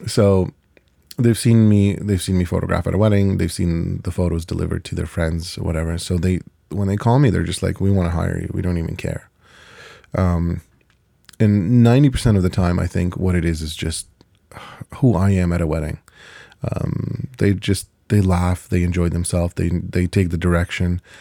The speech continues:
Um, when we have two hours to do a creative shoot, we're done in an hour and twenty minutes, and I just tell them, "Go relax, like, it's your wedding.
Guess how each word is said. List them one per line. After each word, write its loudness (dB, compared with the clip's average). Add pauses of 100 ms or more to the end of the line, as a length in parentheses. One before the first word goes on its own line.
(220)
Um, -2
when 2
we 4
have 4
two 2
hours 2
to -2
do 2
a 2
creative 0
shoot, 0
we're 0
done 0
in 0
an 0
hour 0
and -4
twenty -2
minutes, -2
and -6
I -6
just -12
tell -4
them, -4 (540)
"Go -4
relax, -2
like, -8
it's -10
your 0
wedding. 2